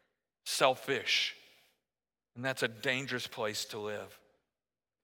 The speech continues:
Love has to be lived out as both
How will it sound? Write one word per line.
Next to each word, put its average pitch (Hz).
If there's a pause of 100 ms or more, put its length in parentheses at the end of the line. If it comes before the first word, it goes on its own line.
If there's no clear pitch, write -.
(600)
Love 151
has 151
to -
be 139
lived 143
out 156
as 123
both 135